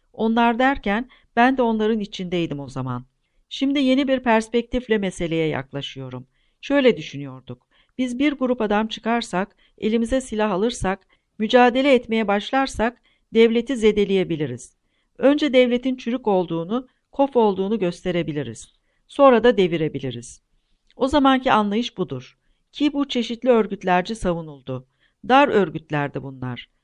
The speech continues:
Silahlı dar örgütlerdi. Fakat bunların hem pratik bakımdan hem de ülkemizde Marksizmin kavranması ilerledikçe teorik bakımdan giderek yanlış olduğu kavrandı. Burada soruyorum.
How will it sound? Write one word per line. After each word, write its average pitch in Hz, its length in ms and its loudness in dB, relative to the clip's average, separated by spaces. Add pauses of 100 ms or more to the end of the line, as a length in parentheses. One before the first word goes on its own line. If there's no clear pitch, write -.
(140)
Silahlı 226 580 2
dar 233 180 6
örgütlerdi. 139 880 -6 (460)
Fakat 302 360 0
bunların 269 380 0
hem 285 200 0
pratik 233 380 -6
bakımdan 180 580 -6 (240)
hem 285 260 0
de 285 80 -2
ülkemizde 226 560 -2
Marksizmin 214 640 -4
kavranması 190 640 -6
ilerledikçe 185 800 -2 (340)
teorik 240 380 2
bakımdan 190 480 -4
giderek 247 420 2
yanlış 220 360 -2
olduğu 190 360 -4
kavrandı. 143 640 -4 (540)
Burada 277 300 2
soruyorum. 160 560 -2